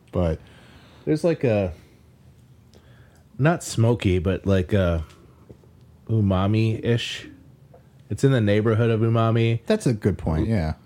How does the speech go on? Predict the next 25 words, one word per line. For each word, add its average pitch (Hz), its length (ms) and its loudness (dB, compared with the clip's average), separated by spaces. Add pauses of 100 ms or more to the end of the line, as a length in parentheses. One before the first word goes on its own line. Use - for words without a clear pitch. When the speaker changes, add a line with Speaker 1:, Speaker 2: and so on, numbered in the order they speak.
Speaker 1:
Good, 120 160 2
Speaker 2:
Uh, 107 80 2
mixed 117 200 2
Speaker 1:
good - 20 2
way - 20 2
Speaker 2:
with, 143 80 0
Speaker 1:
to 147 60 2
put - 0 -
Speaker 2:
like, 120 120 0
Speaker 1:
it. - 80 -6
Speaker 2:
fish 117 220 0
sauce 69 340 -2
or 82 60 -8
something. 80 560 -8 (160)
Like, 92 420 -4 (840)
yeah, 117 220 4
I 113 40 0
don't 147 120 2
know. 123 200 0
I 127 140 4
don't 185 140 2
mind 120 260 2
it. 113 200 -2 (360)
Um, 87 500 0 (180)
Speaker 1:
Mm-hmm. 127 240 4